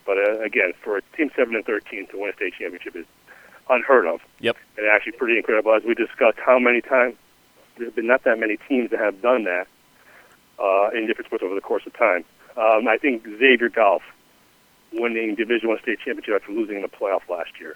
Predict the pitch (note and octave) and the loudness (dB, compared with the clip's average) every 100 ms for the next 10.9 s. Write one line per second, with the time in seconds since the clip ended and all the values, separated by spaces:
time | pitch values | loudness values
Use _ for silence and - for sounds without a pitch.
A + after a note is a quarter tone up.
0 | - A#2+ F3+ B3+ - - A#2+ G#2+ G2 F2+ | -16 -14 -14 -10 -10 -2 -2 -2 -6 -4
1 | E2 - G2+ A2 A2+ A2 A2+ G#2 - G2+ | -6 -10 -8 2 4 4 0 -4 -4 -8
2 | - G#2+ G2 F2+ - F#2 - G2 A2+ G#2 | -6 -6 -6 -8 -8 -10 -10 -4 -2 -2
3 | - _ - G#2 - - - G#2+ G2 - | -6 _ -10 -10 -10 -10 0 2 2 -2
4 | _ _ - - - _ - F#2 F#2 F#2 | _ _ -20 -20 -20 _ -12 -10 -8 -10
5 | - _ _ _ - G2+ A2 A#2+ A2+ G2 | -12 _ _ _ -14 -10 -2 0 0 -2
6 | G#2 F#2 E2+ - - _ _ _ _ _ | -2 -2 -4 -10 -20 _ _ _ _ _
7 | - F#2+ - G2+ - G2 F#2 - - A#2+ | -8 -6 0 -2 -2 -10 -14 -20 -6 -2
8 | A2+ G#2 G#2+ F#2+ F#2+ F#2+ G2 F2+ - - | -2 -4 -8 -8 -10 -10 -12 -12 -14 -10
9 | F#2 F#2 A2 G#2 F#2 F2+ F2+ F#2 D3+ A2+ | -12 -4 -4 -2 -4 -6 -4 -4 -2 -4
10 | G2 F2+ - F#2+ F#2+ F#2 F#2 F#2 | -6 -10 -6 -4 -4 -6 -4 -4